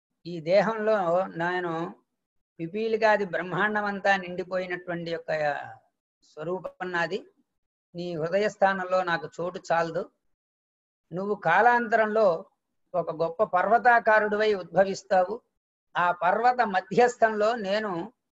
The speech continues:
ఉద్భవం అవుతాను" అని చెప్పి ఆ అమ్మవారు వరం అనుగ్రహించింది. అట్లాగా కీల పర్వతం ఉద్భవం అయింది. ఆ కీల పర్వతం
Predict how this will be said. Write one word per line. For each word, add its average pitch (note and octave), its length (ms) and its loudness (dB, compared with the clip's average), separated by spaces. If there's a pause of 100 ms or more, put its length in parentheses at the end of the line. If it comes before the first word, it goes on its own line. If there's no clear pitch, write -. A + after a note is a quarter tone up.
(500)
ఉద్భవం G3 380 2
అవుతాను" G3 600 0 (680)
అని F3 140 -6
చెప్పి F3+ 640 -4 (200)
ఆ D3+ 140 -4
అమ్మవారు F#3 440 0
వరం D#3+ 260 0
అనుగ్రహించింది. D3+ 800 -8 (800)
అట్లాగా G3+ 760 0 (520)
కీల G#3+ 240 0
పర్వతం G#3 520 2
ఉద్భవం F3 440 0
అయింది. C3+ 400 -10 (100)
ఆ F3+ 220 2
కీల G3+ 340 -4
పర్వతం G#3+ 680 -2